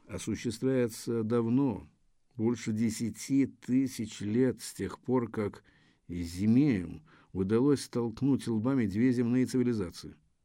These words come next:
«Кажется, я читал Гиперборею и Атлантиду, верно?» Сергеев не обратил внимания на реплику Соломина.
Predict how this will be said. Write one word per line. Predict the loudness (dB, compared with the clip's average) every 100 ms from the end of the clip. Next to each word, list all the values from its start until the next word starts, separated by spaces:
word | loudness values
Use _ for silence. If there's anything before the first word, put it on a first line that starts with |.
| _ _ _ _ _ _ _ _ _ _
«Кажется, | -8 -6 -4 -4
я | -4
читал | -4 -6 -2 -2 -2 -6 -20 -20 _ -4
Гиперборею | -2 0 2 2 2 0 2 2 2 2 -2 -12 _ _ _ _
и | -8
Атлантиду, | -8 -4 -4 -4 -2 -2
верно?» | -2 -2 -4 -8 _ _ _ _ _ _ _ _ _ _ _ _ _
Сергеев | -12 -8 -4 -2 -2
не | -4
обратил | -4 -6 -6
внимания | -4 -2 -2 -2
на | -4
реплику | -6 -8 -14
Соломина. | -8 -6 -6 -8